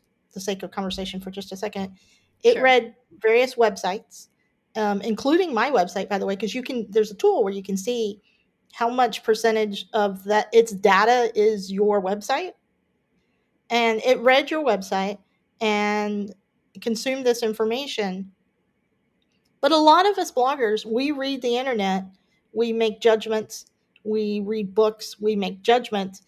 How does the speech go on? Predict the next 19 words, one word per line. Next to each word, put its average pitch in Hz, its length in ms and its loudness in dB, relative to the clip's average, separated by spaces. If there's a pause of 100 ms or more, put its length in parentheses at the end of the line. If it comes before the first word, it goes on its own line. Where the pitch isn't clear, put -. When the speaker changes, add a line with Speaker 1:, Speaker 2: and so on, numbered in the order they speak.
(240)
Speaker 1:
and 220 180 -2
then 240 280 0
we 208 460 0 (200)
summarize 214 840 0
those 202 320 -4
answers 202 840 -4 (1300)
into 220 260 0
what 202 240 0
we 277 160 2
believe 202 400 2
to 214 100 -2
be 208 140 -4
the 196 80 -8
best 196 320 -4
version 208 340 0
of 190 140 -6
the 196 160 -6
answer, 269 400 -10 (520)
right? 196 280 -2